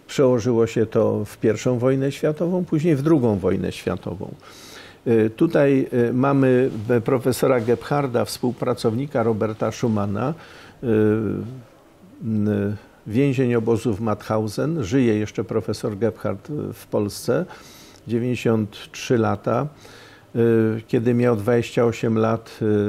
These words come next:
e, Robert Schuman miał wtedy siedemdziesiąt i Robert Schuman tworzył właśnie takie grupy Schumana, takie oddziały Schumana właśnie. Tutaj, e, bardzo dziękuję, bo w Lublinie, e, w-, słyszałem, e,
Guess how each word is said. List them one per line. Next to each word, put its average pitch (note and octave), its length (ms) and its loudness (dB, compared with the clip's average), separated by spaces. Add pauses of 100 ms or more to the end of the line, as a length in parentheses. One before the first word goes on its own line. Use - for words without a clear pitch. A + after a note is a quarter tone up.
(800)
e, - 20 -4
Robert A2+ 360 0
Schuman G#2+ 460 -2
miał G#2 200 0
wtedy G#2+ 340 -4
siedemdziesiąt A2 920 -4 (400)
i A#2 60 0
Robert A#2+ 360 2
Schuman A#2 380 0
tworzył A#2 420 0
właśnie A2 340 -2
takie A2 300 -4
grupy A#2 360 0
Schumana, G2 540 -6
takie G#2 340 -2
oddziały A2 480 0
Schumana G#2 560 -4
właśnie. G2 500 -10 (400)
Tutaj, A#2 500 2
e, G#2+ 120 0 (360)
bardzo B2 320 -2
dziękuję, A#2 680 0
bo A2 160 -2
w F#2+ 80 -6
Lublinie, A2 520 -2
e, G#2 60 -2 (420)
w-, G#2 720 -2
słyszałem, G#2+ 920 0
e, G#2 40 -2